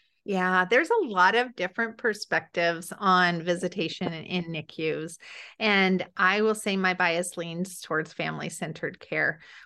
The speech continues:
We serve a lot of different families at our, uh, inner city academic medical institution, and they aren't all as privileged as we are to be able to reach out to a family or friends or hire a babysitter for their, uh, older siblings.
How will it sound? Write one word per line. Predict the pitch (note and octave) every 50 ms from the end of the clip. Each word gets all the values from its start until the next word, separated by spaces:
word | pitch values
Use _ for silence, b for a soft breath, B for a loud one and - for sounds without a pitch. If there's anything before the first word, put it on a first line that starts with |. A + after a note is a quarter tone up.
| B
We | - A#3 A3+
serve | A3 - A3+ A3 A3
a | F#3+
lot | D#3+ D#3+ D#3 D3 D3+ E3
of | F3
different | E3 E3+ - - D#3+ D3+ -
families | - D#3 D3+ D#3+ E3 E3 E3 E3+
at | F3+ D#3 D#3+
our, | D#3+ D#3+ D#3+ D#3+ D3+ - -
uh, | F#3+ F#3 F3 E3+ E3 E3 D#3 - -
inner | E2 - F#3+ F#3 F#3 F#3
city | - - F3+ F3 D#3+
academic | D3 D3+ D#3+ - F3 E3+ D#3+ D#3+ D#3+ E3 D#3+ -
medical | F3+ D3 D3+ - - F#3+ F#3+
institution, | G3+ G3 G3 G3 - G#3 G3 - A#3 G#3+ G#3+ G#3+ - A#3 A#3 A#3+ A#3+
and | A#3 A3 A3+
they | A3+ A#3
aren't | A#3 A#3+ B3 B3+ - C4+
all | B3 C4
as | C4+ C4 -
privileged | - - A3+ C4+ - F4+ B3 G3+ G3 - -
as | F3+ F3+ F#3 F#3 -
we | F3+ F3+ F3
are | F3 E3+ F#3 F#3
to | - A3
be | F#3+ F#3+ F#3 F3+ F3+ F3+
able | F3 F#3 F#3 F3+ F#3+
to | - -
reach | F#3+ F3+ F3 - -
out | F3 F3 -
to | - F3
a | F3
family | - F#3 F3+ F3 F3 F3 F3+ F3+ F3+
or | F3 F3 E3+
friends | - F#3 F3 F3 F3 F3 F3+ F3
or | E3+ E3+
hire | F#3 F3 E3+ E3+ E3+ E3+ E3
a | E3+ F3
babysitter | F3+ E3+ E3 E3+ F3 F3+ - - - E3+ F3 E3+ E3 E3+ E3+
for | - - - E3+ E3 E3 E3 E3
their, | E3 F3 E3+ E3+ D#3+ D#3+ - -
uh, | - F#3 E3 D#3+ -
older | F#3 F3+ F3 F3 E3+
siblings. | E3+ - F3+ E3+ F3 F#3 F3 E3+ F3 F3 F3 F3 -